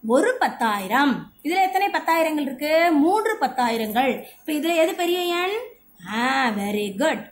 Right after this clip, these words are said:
சரியா? இப்படி இலக்கங்கள் ஒரே மாதிரி இருந்தா முதல் இடமதிப்புல இருந்து என்ன செய்யணும்?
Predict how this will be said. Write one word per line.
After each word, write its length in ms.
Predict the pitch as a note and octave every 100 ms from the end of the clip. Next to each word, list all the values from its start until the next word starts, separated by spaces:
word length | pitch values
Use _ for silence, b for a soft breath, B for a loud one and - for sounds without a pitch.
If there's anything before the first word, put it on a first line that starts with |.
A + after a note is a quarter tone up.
| _
சரியா? 560 | - C#4 E4+ G4 G4+ F#4+
இப்படி 240 | A#3 A#3+
இலக்கங்கள் 500 | C4 G#4 A#4 A4+ E4+
ஒரே 280 | B3 C4+ F#4
மாதிரி 300 | F#4 C4 A3+
இருந்தா 600 | G#3+ G#3 A3+ C#4+ F4 B B B
முதல் 400 | A3 A3+ E4+ G4+
இடமதிப்புல 520 | C#4+ C#4+ D4+ C4+ G#3+
இருந்து 180 | A3 E4
என்ன 60 | E4
செய்யணும்? 440 | F4+ E4+ D4+ A#3+